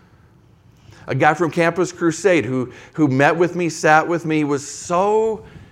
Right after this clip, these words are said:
gentle with me, even as I was being harsh and unkind to him.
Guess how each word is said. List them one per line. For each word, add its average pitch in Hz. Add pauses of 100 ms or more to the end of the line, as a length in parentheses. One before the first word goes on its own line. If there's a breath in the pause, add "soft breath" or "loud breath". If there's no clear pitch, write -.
(520 soft breath)
gentle 180
with 160
me, 151 (180 loud breath)
even 165
as 147
I 151
was 151
being 120
harsh - (960 soft breath)
and 127
unkind 143
to 139
him. 123